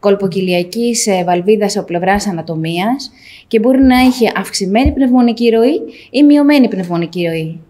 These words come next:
Επίσης μπορεί να συνδυαστεί με τράγκους, μπορεί να συνδυαστεί με στένωση του ορτής ή interrupted aortic arch ή ακόμα και υποπλαστικό ορτικό τόξο, με ισομερισμό ή ολική ανώμαλη εκβολή πνευμονικών φλεβών.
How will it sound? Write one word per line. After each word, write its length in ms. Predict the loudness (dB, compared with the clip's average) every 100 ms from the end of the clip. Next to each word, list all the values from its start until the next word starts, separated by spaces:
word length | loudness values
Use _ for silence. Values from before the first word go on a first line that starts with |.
| -6
Επίσης 300 | -2 -2 0
μπορεί 140 | -2
να 60 | 0
συνδυαστεί 440 | -2 -2 -4 -4
με 120 | -4
τράγκους, 600 | -2 -2 -2 -2 -6 -8 -16 -20 -20 -4
μπορεί 140 | -2
να 60 | 0
συνδυαστεί 840 | 0 2 2 2 0 2 2 2
με 140 | 0 -4
στένωση 440 | -2 0 0 0
του 200 | -4 -2
ορτής 520 | -2 -2 2 2 2 -2
ή 420 | 0 2 2 0
interrupted 480 | 0 0 0 -2 -4
aortic 440 | -4 -8 -2 0
arch 140 | 0 0
ή 120 | 0
ακόμα 300 | 0 0 -2
και 120 | -2
υποπλαστικό 580 | -6 -6 -8 -8 -6 -4
ορτικό 400 | -4 -4 -8 -8
τόξο, 460 | -2 -2 -2 -4 -6 -10 -20 -6
με 140 | -2
ισομερισμό 580 | 0 0 0 0 -2 2 4
ή 40 | 4
ολική 280 | 4 2 0
ανώμαλη 400 | 2 2 2 0
εκβολή 300 | 0 0 0
πνευμονικών 560 | -2 -4 -6 -2 -4
φλεβών. 560 | -4 -6 -4 -6 -8